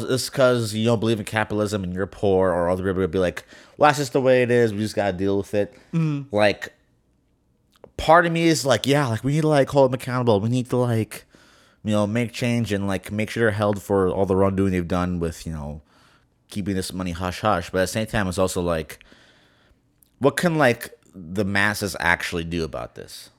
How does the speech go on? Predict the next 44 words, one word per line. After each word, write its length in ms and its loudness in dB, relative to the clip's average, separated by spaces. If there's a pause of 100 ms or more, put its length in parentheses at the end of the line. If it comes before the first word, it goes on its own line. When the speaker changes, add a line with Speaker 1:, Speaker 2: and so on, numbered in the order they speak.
(600)
Speaker 2:
Yeah, 720 2
I 80 -6
don't 260 -2
know. 560 2
I 180 -4
wonder 340 -2
about 320 -2
that, 180 -6
'cause 140 -12
sometimes 340 -4
it 80 -6
does 220 0
work 280 -4
to 100 -8
just 280 -10
shame 320 -6
people 540 -10 (360)
out 140 -4
of 60 -12
doing 160 -6
something, 320 -8
just 160 -10
talk 240 -2
about 220 0
it 20 2
a 40 2
lot 240 0
and 140 -10
shit 200 -6
talk. 200 -2
Sometimes 400 -2
Speaker 1:
Yeah. 160 4
Speaker 2:
it 40 4
does 120 -2
work. 360 -6 (220)
Speaker 1:
Yeah. 300 0 (180)
Speaker 2:
It 160 -10
can 200 -2
do 100 -2
something, 600 -2
but 260 4
also 440 2
it's 180 -2
like, 300 -4